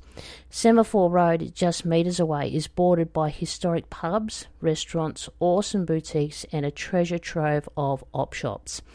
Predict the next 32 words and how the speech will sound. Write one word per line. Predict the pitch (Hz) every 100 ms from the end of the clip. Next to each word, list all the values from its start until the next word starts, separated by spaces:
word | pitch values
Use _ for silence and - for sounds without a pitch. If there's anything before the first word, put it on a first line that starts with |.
| - - - - - -
On | 208 240 254
to | - 233 202 196 - -
places | - 185 190 180
like | 147 -
Port | - 196 160
Noarlunga, | 160 170 202 285 277
Christie's | - 180 - 160
Beach | - 156 160 - -
and | 151 147 147 147
Moana. | 139 156 175 160 - - - -
Port | 240 294
Noarlunga | 240 202 175 202 208 143 165
and | 170 165
Christie's | 190 - 160 156
Beach | 165 160 - -
and | 175 185
Moana | 175 160 156 -
are | 160 160
a |
fair | - - - 302 330
bit | 285 226
further | - 202 196
away | 175 160 160 165
from | - 160
the |
city, | 156 - 175
but | 170 -
certainly | - 254 240 214
well | 196 175
worth | 160 156 151 -
the | 147
trip. | - 185 -